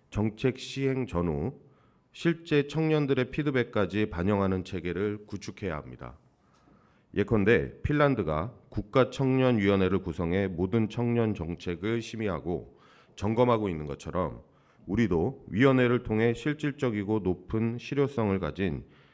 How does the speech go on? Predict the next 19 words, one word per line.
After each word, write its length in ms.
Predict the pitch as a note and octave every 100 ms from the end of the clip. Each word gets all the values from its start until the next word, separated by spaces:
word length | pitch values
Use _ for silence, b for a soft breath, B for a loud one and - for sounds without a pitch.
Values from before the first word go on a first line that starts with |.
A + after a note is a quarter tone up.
| b -
청년 440 | D3 D3+ D3 D3
서비스를 560 | C#3+ B2+ B2 - G#2 G#2+
마련하고 760 | D#2 E2+ D#2 D2 F#2 D#2+ B1
청년의 460 | - B2 B2 A#2 A2
삶을 380 | G#2 F#2 G#2 A2+
지속적으로 840 | - F#2+ G2+ - G2 F2 G#2+ A#2
모니터링해야 680 | F2+ F#2 G2+ F#2+ E2+ D2+ C2+
합니다. 360 | B1+ A#1+ A#1+ - _ _ b b b b b b b b -
대한민국이 540 | A2 A#2 A2+ G#2 G#2+
직면한 460 | G#2 G2+ G#2+ G#2+ G#2+
저출산 460 | F2 - F#2+ G2
문제는 580 | F2 C#2+ C#2 C2+ D#2 G#2+ - _ _
어느 240 | - F#2+ A#2
나라도 520 | G#2+ G2+ F#2+ G2 G2
지금껏 580 | - F#2 F#2 G2+ F#2+ -
겪어보지 520 | F2 - F#2+ F2+ E2+
않은 280 | D2+ E2 D#2+
재난 320 | - F2 F#2
수준입니다. 720 | E2+ D2 C#2 C2 B1+ B1+